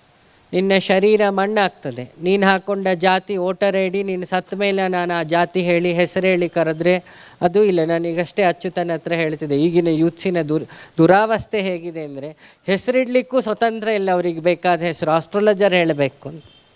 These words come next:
ಅಂತ ಕೆಟ್ಟ ಕೆರೆ ಹಿಡಿದ ಪರಿಸ್ಥಿತಿಲಿ ಇದ್ದೀವಿ. ಆ, ಈ ಹೆಣ್ಮಕ್ಳಕ್ಕಿಂತ ದೊಡ್ಡ ಸೋಷಿಯಲ್ ಮೀಡಿಯಾ ಯಾರಿಲ್ಲ ಪ್ರಪಂಚದಲ್ಲಿ. ಈ ಸೋಷಿಯಲ್ ಮೀಡಿಯಾ ಏನೂ ಅಲ್ಲ ಅವ್ರ ಮುಂದೆ.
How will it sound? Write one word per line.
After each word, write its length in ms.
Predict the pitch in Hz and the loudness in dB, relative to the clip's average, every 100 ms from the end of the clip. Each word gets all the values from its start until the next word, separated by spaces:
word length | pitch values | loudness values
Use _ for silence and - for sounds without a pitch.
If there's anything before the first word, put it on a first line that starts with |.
| _ _ _ _ _ _ _ _ _ _ _ _ _ - | _ _ _ _ _ _ _ _ _ _ _ _ _ -6
ಅಂತ 220 | 170 185 220 220 - - _ - | -2 4 4 4 -2 -20 _ -2
ಕೆಟ್ಟ 260 | 202 196 | 0 0
ಕೆರೆ 380 | 226 214 208 220 | -2 0 2 2
ಹಿಡಿದ 220 | 226 208 208 | 2 0 0
ಪರಿಸ್ಥಿತಿಲಿ 720 | 196 185 175 170 160 208 202 | 0 0 -2 -8 -6 -6 -6
ಇದ್ದೀವಿ. 260 | 135 117 117 _ _ _ _ _ _ _ - | -10 -16 -20 _ _ _ _ _ _ _ -2
ಆ, 360 | 175 196 247 - _ _ - | 2 2 0 -8 _ _ -4
ಈ 100 | 185 | 0
ಹೆಣ್ಮಕ್ಳಕ್ಕಿಂತ 880 | 196 208 240 247 254 240 233 233 233 196 | 2 2 2 0 0 -4 -4 -4 -2 -2
ದೊಡ್ಡ 300 | 196 190 247 | -4 0 0
ಸೋಷಿಯಲ್ 440 | 233 214 196 226 214 | 2 -4 -4 -6 -6
ಮೀಡಿಯಾ 280 | 196 190 | -8 -4
ಯಾರಿಲ್ಲ 420 | 196 175 165 165 139 | -2 -2 -4 -6 -10
ಪ್ರಪಂಚದಲ್ಲಿ. 880 | 107 120 - 120 113 101 _ - 139 | -10 -12 -10 -14 -16 -20 _ -12 -10
ಈ 40 | |
ಸೋಷಿಯಲ್ 420 | 156 175 165 190 190 | -6 -6 -4 -4 -2
ಮೀಡಿಯಾ 280 | 190 214 | 0 0
ಏನೂ 360 | 196 170 208 254 | 2 4 4 4
ಅಲ್ಲ 220 | 233 180 | 2 0
ಅವ್ರ 180 | 143 120 | -2 -6
ಮುಂದೆ. 400 | 110 113 - _ | -12 -18 -20 _